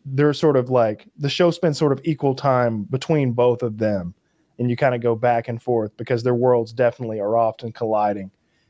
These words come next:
And, uh, Goggins is fucking great because he's not some dumb hillbilly. Every-,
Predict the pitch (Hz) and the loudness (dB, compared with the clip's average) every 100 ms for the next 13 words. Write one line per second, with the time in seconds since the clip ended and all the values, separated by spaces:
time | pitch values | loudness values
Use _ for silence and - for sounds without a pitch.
0 | _ - 117 120 113 113 110 104 101 101 | _ -4 0 0 0 0 0 -2 -4 -6
1 | - 139 143 175 131 107 - _ 151 139 | 0 2 4 2 -2 -6 -12 _ 2 2
2 | 151 127 113 131 131 113 - 135 139 151 | 0 -4 -4 2 2 2 -2 -2 -2 2
3 | 156 165 - 170 127 135 127 113 135 123 | 2 2 2 0 2 2 2 2 2 2
4 | 117 95 92 _ _ - 185 | 0 -6 -10 _ _ 2 2